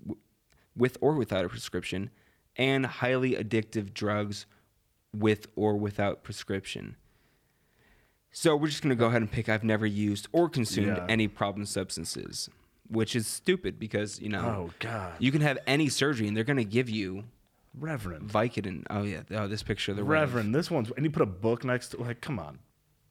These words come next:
Speaker 1: And he's, he's got, he's got two thumbs up.
Speaker 2: Two
Speaker 1: And
Speaker 2: thumbs up.
Speaker 1: doing
Speaker 2: Ew.
Speaker 1: a little bit more research,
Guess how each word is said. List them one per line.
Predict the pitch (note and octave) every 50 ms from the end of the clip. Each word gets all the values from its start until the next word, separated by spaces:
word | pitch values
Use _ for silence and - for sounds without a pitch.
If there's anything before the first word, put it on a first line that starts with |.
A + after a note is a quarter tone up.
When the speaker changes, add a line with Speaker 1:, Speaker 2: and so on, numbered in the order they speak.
| _ _ _ _ -
Speaker 1:
And | C3 B2+
he's, | B2 A#2+
he's | C3 D3 C#3+ A#2 -
got, | G3 E3
he's | E3+ D3 -
got | C3 G2+ F#2
two | - - A2+
thumbs | G2+ - G#2 G#2 G2+ G2+ G2+
up. | F2 -
Speaker 2:
Two | - - -
Speaker 1:
And | B2 B2 A#2+ A#2 A2
Speaker 2:
thumbs | - C#3+ B2 G#2+ G2+ F#2 G#2
up. | G#2 G2 F#2 - A#2
Speaker 1:
doing | - D3 D#3+ E3 E3+ E3
Speaker 2:
Ew. | D#3
Speaker 1:
a | C#3+
little | C3+ D3 D3 C3+
bit | C#3+ C#3 - -
more | B2+ B2 B2 B2+ A#2+
research, | A#2 A#2+ B2 A#2+ - - E3 E3+ F3 F3 - - -